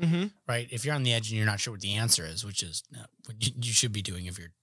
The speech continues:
Speaker 1: <laughs>
Speaker 2: doing sciences, you, you can't know the answer before you do it, because either the experiment's been done, now you could be trying to replicate it.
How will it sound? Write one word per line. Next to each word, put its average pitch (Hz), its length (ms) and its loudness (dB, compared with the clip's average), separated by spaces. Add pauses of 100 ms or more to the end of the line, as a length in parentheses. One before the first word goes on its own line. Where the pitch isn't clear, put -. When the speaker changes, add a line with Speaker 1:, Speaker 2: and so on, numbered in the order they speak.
Speaker 1:
<laughs> 185 160 4
Speaker 2:
doing 160 340 -2
sciences, 92 480 -12
you, 110 180 -8
you 135 180 2
can't - 420 2
know 127 460 6
the 117 240 4
answer 120 220 0
before 104 260 -2
you 101 80 0
do 120 200 4
it, 107 140 2 (300)
because 131 240 4
either 127 180 0
the 113 140 -2
experiment's 113 460 -2
been 113 120 -8
done, 107 300 0 (480)
now 120 80 0
you 110 120 0
could 117 120 -6
be 113 60 -4
trying 107 200 -2
to 92 80 -6
replicate 98 500 -8
it. 110 120 -8